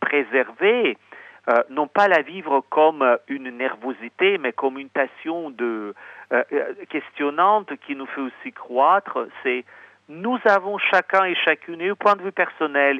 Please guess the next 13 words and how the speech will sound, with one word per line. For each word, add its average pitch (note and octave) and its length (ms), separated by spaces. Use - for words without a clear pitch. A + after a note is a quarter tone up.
et E3 80
au F3 80
point E3+ 200
de D3+ 80
vue, D#3+ 340
euh, B2 280
national, C#3 840
et E3 80
au F3 140
point E3+ 300
de D#3 180
vue D#3+ 240
religieuse, C3 800